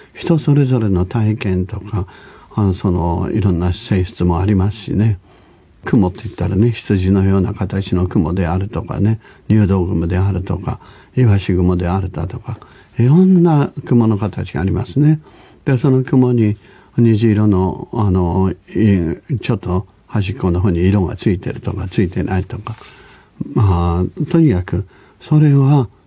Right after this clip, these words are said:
雲というだけで、頭の中で形を想像してね。で、あの、宮沢賢治のね、あの、風の又田三郎の中で、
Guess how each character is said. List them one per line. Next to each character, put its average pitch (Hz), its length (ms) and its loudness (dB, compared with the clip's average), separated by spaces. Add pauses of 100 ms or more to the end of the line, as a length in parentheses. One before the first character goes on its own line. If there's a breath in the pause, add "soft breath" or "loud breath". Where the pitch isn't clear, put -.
(100)
雲 156 280 2
と 127 100 -4
い 120 140 4
う 117 40 2
だ 110 180 -2
け 110 120 -2
で、 95 360 0
頭 110 340 0
の 107 100 4
中 107 240 -2
で 92 200 -6 (400 soft breath)
形 98 420 -2
を 87 80 0
想 90 240 -2
像 95 160 -4
し 92 100 -10
て - 100 -8
ね。 - 200 -8 (180)
で、 127 380 2 (600 soft breath)
あ 113 140 -2
の、 95 240 0
宮 101 260 2
沢 92 200 -2
賢 95 240 0
治 87 120 -2
の 87 140 -2
ね、 180 300 4 (420 loud breath)
あ 107 100 0
の、 92 220 0
風 92 240 -2
の 92 140 2
又 95 340 -2
田 98 160 -6
三 92 220 -4
郎 87 220 -2
の 90 160 0
中 98 240 -2
で、 87 220 -4